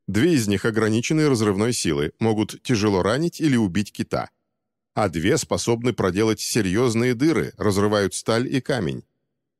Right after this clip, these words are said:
Стрельбу предоставьте пилоту, разве что он убит, и у вас нет выбора». Росковец хлопнул в ладоши.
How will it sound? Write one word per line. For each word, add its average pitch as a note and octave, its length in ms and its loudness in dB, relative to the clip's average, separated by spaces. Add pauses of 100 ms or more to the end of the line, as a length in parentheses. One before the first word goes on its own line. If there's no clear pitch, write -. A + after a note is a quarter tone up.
Стрельбу A#2 520 2
предоставьте B2 680 -2
пилоту, D2 540 -4
разве G#2 360 0
что F#2 220 -2
он E2+ 120 -2
убит, D#2+ 360 -4 (160)
и D3 80 0
у B2+ 100 4
вас G#2 220 0
нет F2 200 -4
выбора». - 400 -8 (1000)
Росковец B2+ 680 -2
хлопнул G2 520 0
в F2 60 -6
ладоши. E2 500 -2